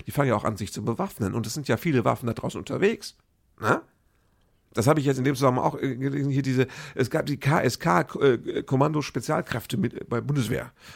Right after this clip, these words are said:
ne, so eine Eliteeinheit. Die hatten das Problem, dass, ähm, ihnen Munition und Waffen irgendwie abhanden gekommen, auch schon mal eine Granate weg gewesen und sowas, ne? Und dann haben die gedacht, okay,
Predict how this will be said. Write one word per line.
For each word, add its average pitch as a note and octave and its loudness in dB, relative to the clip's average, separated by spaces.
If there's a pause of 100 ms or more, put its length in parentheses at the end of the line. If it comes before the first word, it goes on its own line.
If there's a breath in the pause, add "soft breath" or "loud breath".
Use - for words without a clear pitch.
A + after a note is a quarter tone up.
ne, A#2+ -4
so G#2+ -2
eine D#2+ 0
Eliteeinheit. - -2
Die A2 0
hatten C3+ -2
das - -4
Problem, B2 0 (560 loud breath)
dass, - 0
ähm, B2 2
ihnen C3 0
Munition C#3 2
und A2+ -4
Waffen - -4
irgendwie G2+ -2
abhanden - -6
gekommen, - 0
auch A2+ 0
schon - -4
mal B2 4
eine A2+ 2
Granate A2+ -2
weg - -4
gewesen - -6
und C2 -8
sowas, - -10
ne? - -6
Und A#2+ -8
dann F#2+ -2
haben C3 2
die C3+ 0
gedacht, C3+ 0
okay, D3 0